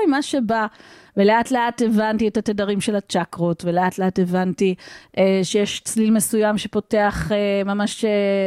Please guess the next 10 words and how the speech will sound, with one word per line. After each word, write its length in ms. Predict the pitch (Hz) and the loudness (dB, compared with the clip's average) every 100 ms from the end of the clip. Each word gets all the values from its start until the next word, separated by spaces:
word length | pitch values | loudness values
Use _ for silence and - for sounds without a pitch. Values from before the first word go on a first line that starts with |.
| 165 | 2
עם 140 | 208 | 2
גב 200 | 208 208 - | 2 0 0
תפוס 380 | 220 - 226 233 | -4 -2 -2 -2
או 40 | |
דברים 300 | 208 208 214 | -2 -2 -2
כאלה, 640 | 214 - 220 208 202 196 196 | 0 0 0 0 0 0 0
או 300 | 196 202 196 | 0 -2 -2
ריפוי 280 | 202 254 220 | 0 2 2
דלקות, 680 | 233 220 - - 220 202 | 2 -2 -2 -2 0 0
ו-, 100 | 208 | -2